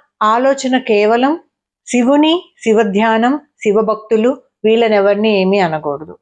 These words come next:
కేవలం ఆయన ఆ మార్గంలోనే ఉన్నాడు. అందుకే ఈ కపట వాళ్ళు ఇది ఉపయోగించుకుని ఆయన్ని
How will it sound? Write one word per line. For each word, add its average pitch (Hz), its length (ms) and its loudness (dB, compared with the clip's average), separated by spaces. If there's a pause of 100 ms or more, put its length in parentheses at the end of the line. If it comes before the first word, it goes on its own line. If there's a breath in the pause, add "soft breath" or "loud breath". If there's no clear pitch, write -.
కేవలం 247 520 2
ఆయన 208 440 0 (540)
ఆ 240 340 0 (540)
మార్గంలోనే 240 760 0
ఉన్నాడు. 190 600 0
అందుకే 190 640 -2 (960 soft breath)
ఈ 226 260 0
కపట 220 300 -4
వాళ్ళు 220 680 0
ఇది 226 600 0
ఉపయోగించుకుని 214 920 -2
ఆయన్ని 185 520 -2